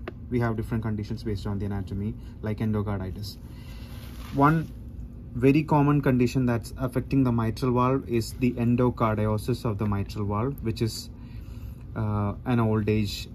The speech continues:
uh, disease of small breed dogs where the mitral valve gets nodules and it is unable to close it properly,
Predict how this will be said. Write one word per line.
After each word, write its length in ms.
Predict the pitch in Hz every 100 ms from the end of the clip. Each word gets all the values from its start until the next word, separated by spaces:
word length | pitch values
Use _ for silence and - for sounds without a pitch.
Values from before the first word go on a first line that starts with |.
| -
uh, 180 | 113 104
disease 600 | 104 117 - 135 - -
of 420 | 123 117 - - - -
small 440 | - 127 117 120
breed 420 | 120 123 131 127
dogs 380 | 127 139 - -
where 300 | 123 110 104
the 120 | 101
mitral 380 | 110 110 104 117
valve 320 | 107 107 104
gets 320 | 107 104 - 120
nodules 600 | 110 104 110 123 123 -
and 180 | 113 101
it 120 | -
is 140 | 110 -
unable 380 | 113 107 101 107
to 260 | - 101 - - - - -
close 260 | 120 110
it 80 | 117
properly, 520 | 120 107 117 120 143